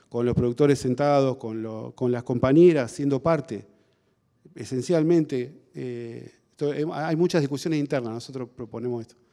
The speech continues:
Eh, de manera de poder articular y teniendo la, la, la, la, eh, la experiencia de qué pasa en esos territorios. Una cosa más,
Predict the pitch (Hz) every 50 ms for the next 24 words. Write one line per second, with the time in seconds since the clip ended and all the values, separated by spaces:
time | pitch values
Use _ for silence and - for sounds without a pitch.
0 | _ _ _ _ _ _ _ _ _ _ _ _ _ - 143 139 135 131 - -
1 | 196 127 127 143 143 156 160 185 214 220 208 190 180 165 156 156 160 180 190 202
2 | 202 208 - - _ _ _ _ _ - 139 135 131 - 151 147 139 - 165 175
3 | 190 190 180 175 175 170 - _ _ _ _ _ _ _ _ _ _ _ _ _
4 | _ - 139 135 135 139 131 135 - 127 135 170 180 180 180 170 160 151 147 139
5 | 139 139 127 127 131 131 127 127 127 127 127 131 139 - 127 131 131 127 123 123
6 | 120 120 120 120 117 120 117 117 113 120 - - - 123 120 123 123 120 123 123
7 | 123 - 139 147 156 156 160 156 - 170 160 165 180 - - _ _ _ _ _
8 | _ _ _ _ - 123 120 - - 147 139 - 165 147 - 156 143 143 131 131
9 | 143 143 - 151 131 - 139 123 127 120 127 127 135 175 190 208 202 190 190 -
10 | 185 170 156 131 123 -